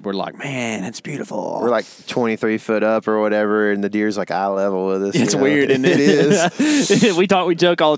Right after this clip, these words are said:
Speaker 1: time 'cause, like, you could take a twelve-foot extension ladder or something and just run it straight to the tree,
Speaker 2: <laughs>
Speaker 1: or you can go all the way down this embankment and climb twenty-something feet up. <laughs> You know, it's,
Speaker 2: Yeah.
Speaker 1: it's, it's, you almost feel as if, if you were very athletic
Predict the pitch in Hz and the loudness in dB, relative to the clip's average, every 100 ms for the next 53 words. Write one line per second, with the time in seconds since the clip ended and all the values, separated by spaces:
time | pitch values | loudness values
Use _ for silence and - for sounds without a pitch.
0 | 156 160 139 139 147 135 - - - - | 2 0 0 0 2 0 -2 -14 -20 -20
1 | - 135 - 160 147 117 135 139 151 135 | -6 -6 0 0 2 0 0 0 0 -2
2 | - 151 139 127 117 120 113 120 127 131 | -2 -4 -4 -2 0 0 0 0 -2 -2
3 | 117 113 113 110 123 127 - - 131 139 | -2 -2 -2 0 0 0 -4 -2 -2 -2
4 | 117 117 - 135 117 104 - - - - | -6 -4 0 0 2 -2 -6 -16 -20 -10
5 | - 185 165 147 151 147 135 131 156 185 | 0 2 2 0 0 2 0 0 0 2
6 | 202 185 180 170 156 156 147 131 127 156 | 2 2 0 0 0 0 -4 -4 0 2
7 | 139 139 151 139 147 131 135 127 120 190 | 2 0 0 0 -2 0 2 4 4 2
8 | - 170 - 139 135 165 147 196 151 - | 2 -2 0 0 2 2 2 2 0 -2
9 | 254 247 - - 147 - 110 92 - - | -2 -2 -4 -4 -4 0 0 0 -4 -10
10 | - - 175 156 143 196 208 196 180 165 | -10 -8 -2 0 2 2 2 0 2 2
11 | 139 139 127 - _ _ _ 117 110 123 | 2 2 0 -4 _ _ _ -6 -2 0
12 | 117 101 95 101 139 170 165 143 139 113 | 0 0 -4 0 2 4 2 0 0 0
13 | 110 | -2